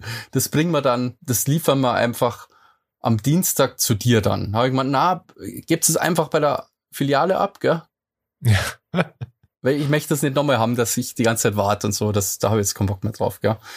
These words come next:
Speaker 1: Okay, okay. Dann ist Dienstag, schau ich so auf die, äh, du kriegst ja immer so Updates, wenn das eingescannt ist, das Paket. Also du siehst ja eigentlich schon immer, wo das ist.
Speaker 2: Ja, ja.
Speaker 1: Dann schau ich mal wieder drauf und dann ist halt immer noch Montag das letzte Update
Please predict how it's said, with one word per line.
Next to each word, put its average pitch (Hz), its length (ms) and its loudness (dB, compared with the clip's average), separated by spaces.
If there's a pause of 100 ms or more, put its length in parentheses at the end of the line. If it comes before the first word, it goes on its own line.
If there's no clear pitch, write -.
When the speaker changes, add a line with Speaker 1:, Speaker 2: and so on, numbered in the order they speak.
(160)
Speaker 1:
Okay, 160 280 0
okay. 135 360 0 (320)
Dann 113 120 0
ist - 140 -2
Dienstag, 170 500 0 (500)
schau 123 200 0
ich 131 120 -4
so 117 260 0 (580)
auf 113 180 0
die, 104 300 2
äh, 104 280 2
du 104 120 -2
kriegst 135 240 -2
ja 143 60 2
immer 131 100 2
so 117 120 0
Updates, 135 420 0
wenn 120 80 2
das 113 140 0
eingescannt 113 560 0
ist, - 160 -4
das 98 80 0
Paket. - 420 -4
Also 113 200 0
du 127 60 2
siehst - 280 0
ja 143 60 4
eigentlich 139 180 0
schon 160 100 2
immer, 139 220 2
wo 120 80 2
das 110 100 0
ist. - 300 -6 (360)
Speaker 2:
Ja, 107 160 4
ja. 107 300 2 (760)
Speaker 1:
Dann 110 100 0
schau 135 140 0
ich 147 60 2
mal 135 120 0
wieder 131 140 2
drauf 127 360 0
und 151 200 -2
dann 143 120 2
ist 147 160 -4
halt 180 120 0
immer 180 180 2
noch 165 220 -2
Montag 165 560 0
das 143 220 -2
letzte 139 360 0
Update - 480 -2